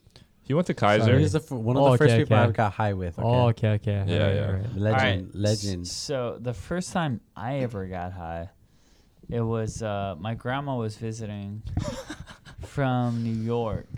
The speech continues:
Speaker 3: Guess
Speaker 1: Yeah.
Speaker 3: your grandma's a gangster, by the way.
Speaker 4: Yeah, she's a fucking O G gangster. And it
Speaker 1: Is she
Speaker 4: was
Speaker 1: Swedish?
Speaker 4: She's Dutch.
Speaker 3: That
Speaker 1: I mean,
Speaker 3: is
Speaker 1: Dutch, Dutch,
Speaker 3: such
Speaker 1: yeah, yeah.
Speaker 3: a fucking insult.
Speaker 1: What? <laughs>
Speaker 4: And, uh,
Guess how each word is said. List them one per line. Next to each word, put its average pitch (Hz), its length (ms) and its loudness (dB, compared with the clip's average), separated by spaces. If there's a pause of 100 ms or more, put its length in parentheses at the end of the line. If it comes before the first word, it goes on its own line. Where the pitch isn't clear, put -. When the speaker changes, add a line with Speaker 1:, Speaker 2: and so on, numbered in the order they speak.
(200)
Speaker 3:
Guess 110 340 -6
Speaker 1:
Yeah. 104 100 -10
Speaker 3:
your 127 140 0
grandma's 147 400 0
a 107 60 -2
gangster, 107 680 -4
by 95 200 -6
the 95 100 -6
way. 92 260 -6
Speaker 4:
Yeah, 113 140 -4
she's 113 280 -8
a 107 80 -4
fucking 104 480 -6
O 104 160 -6
G 107 200 -10
gangster. 101 540 -10 (100)
And 120 160 -6
it 120 40 0
Speaker 1:
Is 117 80 0
she - 80 0
Speaker 4:
was 123 140 2
Speaker 1:
Swedish? 107 680 -2 (300)
Speaker 4:
She's 117 200 -10
Dutch. 87 360 -10
Speaker 3:
That 107 180 -2
Speaker 1:
I 110 40 4
mean, 110 140 4
Speaker 3:
is 95 60 -2
Speaker 1:
Dutch, 98 380 0
Dutch, 78 120 -4
Speaker 3:
such 113 320 2
Speaker 1:
yeah, 82 60 -10
yeah. 78 80 -12
Speaker 3:
a 101 80 0
fucking 92 640 -8 (420)
insult. 101 480 -10 (520)
Speaker 1:
What? 131 560 2
<laughs> - 60 -16 (1200)
Speaker 4:
And, 117 300 -4
uh, 110 540 -4